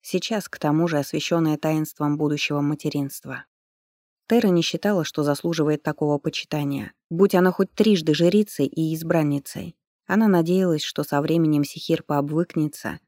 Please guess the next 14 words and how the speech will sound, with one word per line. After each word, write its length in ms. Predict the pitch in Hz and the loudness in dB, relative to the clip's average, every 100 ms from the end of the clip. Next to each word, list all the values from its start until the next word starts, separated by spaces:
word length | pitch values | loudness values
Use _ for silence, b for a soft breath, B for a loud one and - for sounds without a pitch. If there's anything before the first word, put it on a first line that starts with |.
| _ _ | _ _
и 120 | 175 | -2
всё 180 | 175 208 | -2 -2
станет 400 | 185 165 165 143 | -2 0 0 0
чуть 240 | - 156 - | -4 -8 -8
проще. 540 | 139 135 - - - _ _ _ _ _ _ _ _ | -6 -4 -6 -8 -12 _ _ _ _ _ _ _ _
Что 220 | - 233 | -2 0
приказал 460 | 233 226 202 208 196 | 2 2 4 4 2
Хефер 360 | 185 175 214 | 0 -2 -2
своему 420 | - 165 160 160 156 | -2 0 2 4 2
Ануэрат, 560 | 151 156 160 170 160 | 2 2 2 0 -2
девушка 380 | 156 151 147 - | -2 -4 -6 -10
спросить 440 | - 143 - 135 | -10 -8 -8 -6
не 100 | 156 | -4
решалась. 640 | 151 147 - 131 139 - | -4 -6 -6 -8 -10 -16